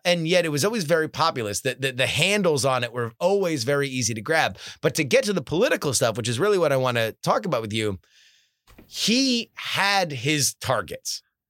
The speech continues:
And who knows if he had been in the Weekend Update chair when, you know, George Bush was president, how, how it would have turned out.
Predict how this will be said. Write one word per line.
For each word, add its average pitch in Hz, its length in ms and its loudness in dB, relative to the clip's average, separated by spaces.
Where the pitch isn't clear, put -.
And 147 180 0
who 240 240 0
knows 175 540 0
if 147 160 0
he 139 160 0
had 127 360 0
been 165 220 2
in 160 100 0
the 143 80 0
Weekend 131 380 0
Update 123 400 -2
chair 117 560 0
when, 117 640 -2
you 143 100 2
know, 107 100 0
George 127 400 0
Bush 123 300 -2
was 104 140 -2
president, 107 580 -2
how, 120 560 0
how 123 280 0
it 117 140 -6
would 113 220 -2
have 104 180 -6
turned 117 260 -2
out. 98 260 0